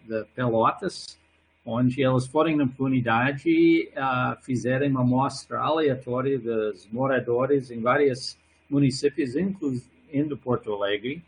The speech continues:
e fizeram um, ah, um inquérito perguntando para elas uma série de coisas, se elas estavam se distanciando ou não, se elas estavam usando máscaras ou não, ah, e, e depois testarem elas para ver se elas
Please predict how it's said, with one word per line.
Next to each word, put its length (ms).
e 140
fizeram 500
um, 460
ah, 440
um 140
inquérito 640
perguntando 560
para 180
elas 380
uma 120
série 400
de 520
coisas, 480
se 420
elas 280
estavam 420
se 180
distanciando 960
ou 60
não, 300
se 140
elas 200
estavam 300
usando 340
máscaras 600
ou 80
não, 280
ah, 200
e, 260
e 120
depois 360
testarem 640
elas 220
para 120
ver 240
se 200
elas 260